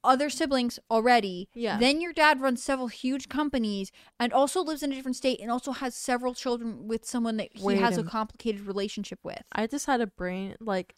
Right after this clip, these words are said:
Speaker 1: Like, how do you guys, does he have them all for Christmas
Speaker 2: Mm-hmm.
Speaker 1: and their baby mama? Like, in his, like, you know what I mean? Like, it just,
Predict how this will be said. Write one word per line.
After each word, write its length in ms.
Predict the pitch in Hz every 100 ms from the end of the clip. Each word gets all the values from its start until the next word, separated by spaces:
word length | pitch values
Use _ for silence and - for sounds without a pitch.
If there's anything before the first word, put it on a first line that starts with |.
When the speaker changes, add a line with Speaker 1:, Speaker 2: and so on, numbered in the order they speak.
| -
Speaker 1:
Like, 140 | 269
how 180 | 254 330
do 60 |
you 100 | 381
guys, 280 | 370 349 349 -
does 160 | 269
he 120 | 269 269
have 260 | 277 285
them 140 | 294 247
all 180 | 214 233
for 180 | - 247
Christmas 520 | - 220 - 359 320
Speaker 2:
Mm-hmm. 120 | 233
Speaker 1:
and 200 | 233 233
their 100 | 226
baby 380 | 202 196 226 311
mama? 160 | 381 440 453 466 403
Like, 140 | 180 180
in 120 | 247
his, 120 | 247 226 - -
like, 160 | 269 262 - -
you 80 | 392
know 60 | 415
what 120 | 415
I 20 |
mean? 240 | 370 381 381
Like, 180 | 320 -
it 160 | 285 269
just, 300 | 330 -